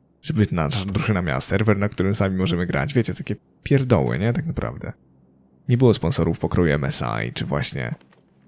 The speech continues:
sprzętowych dużych. Natomiast zawsze pamiętam, że liczyłem na to, że uda się kiedyś takiego zdobyć, żeby, e, wtedy w ogóle nie rozumiałem, jak to działa i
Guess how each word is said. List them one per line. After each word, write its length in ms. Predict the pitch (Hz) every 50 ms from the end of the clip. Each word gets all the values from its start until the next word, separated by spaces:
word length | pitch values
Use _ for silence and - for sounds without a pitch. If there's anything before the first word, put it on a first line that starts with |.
| _ _ _ _ -
sprzętowych 560 | - - - 107 101 104 95 90 82 73 -
dużych. 380 | - 73 67 - 64 - -
Natomiast 540 | 76 76 - - 127 131 123 120 - - - - 95
zawsze 400 | 110 110 117 123 - - 131 127
pamiętam, 400 | - 113 117 117 117 120 113 107
że 100 | 104 101
liczyłem 420 | 101 101 - - 120 110 104 101
na 140 | 101 101 107
to, 120 | - 104
że 100 | 101 107
uda 300 | - - 185 202 196 143
się 120 | - - 147
kiedyś 340 | - - 139 131 127 113 -
takiego 280 | 120 - - 117 107
zdobyć, 400 | 101 - 107 104 104 104 98 -
żeby, 200 | - 78 - -
e, 40 | 64 - - - - - - _ _ _ _ - 90 69 65 71 69 - -
wtedy 280 | - - 131 123 120
w 40 | 113
ogóle 140 | 113 117 117
nie 80 | 113
rozumiałem, 340 | 110 110 107 110 110 107 101
jak 100 | 98 95
to 100 | - 95
działa 420 | 92 104 92 92 90 73 64 62 58
i 160 | 58 60